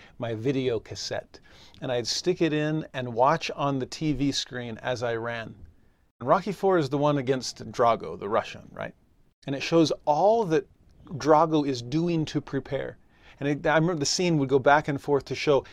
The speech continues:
he's in this state-of-the-art gym, taking steroids and getting all ready for the fight. And Rocky's out in the barn, lifting rocks or chopping wood, running up a mountainside.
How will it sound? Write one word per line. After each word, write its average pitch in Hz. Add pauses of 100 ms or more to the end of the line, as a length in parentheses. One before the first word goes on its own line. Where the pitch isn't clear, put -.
(140)
he's 165
in 160
this 139
state-of-the-art 131
gym, 127
taking 139
steroids 131
and 120
getting 131
all 131
ready 127
for 120
the 117
fight. 127 (160)
And 120
Rocky's 127
out 131
in 120
the 110
barn, 113 (460)
lifting 127
rocks 117
or 98
chopping 127
wood, 120 (320)
running 151
up 143
a 123
mountainside. 104